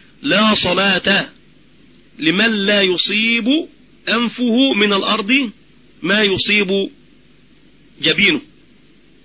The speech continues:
يبقى لا صلاة، لا تنعقد الصلاة، لا تجزئ الصلاة لمن لا يصيب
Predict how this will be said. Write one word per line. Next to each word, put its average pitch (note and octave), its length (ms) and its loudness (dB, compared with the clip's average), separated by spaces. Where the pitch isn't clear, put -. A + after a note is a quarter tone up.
يبقى B2+ 220 -6
لا E3 100 -2
صلاة، F3+ 400 -4
لا C#3 160 0
تنعقد D#3+ 440 -4
الصلاة، C#3+ 300 -6
لا E3 140 0
تجزئ E3+ 420 -2
الصلاة B2+ 300 -2
لمن F3+ 400 -2
لا E3+ 160 0
يصيب G3 500 -2